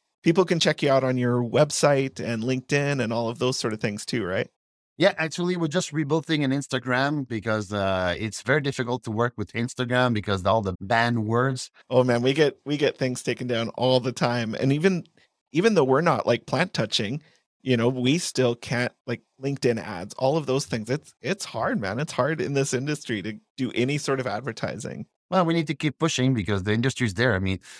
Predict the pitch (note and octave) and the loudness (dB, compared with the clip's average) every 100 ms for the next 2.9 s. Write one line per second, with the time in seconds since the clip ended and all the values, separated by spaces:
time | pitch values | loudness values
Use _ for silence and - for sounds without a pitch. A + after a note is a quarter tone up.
0 | - - - G#2+ B2 C3 C3 G#2+ G2 A2+ | -20 -12 -8 0 2 2 2 0 2 2
1 | C#3 A2+ G2+ - - - G#2 A2 G#2 G2+ | 2 0 0 -2 -10 -6 -2 0 0 -2
2 | G2 G2+ _ G2 A2 C#3 C3 G2 - | -4 -6 _ -4 0 2 2 0 -8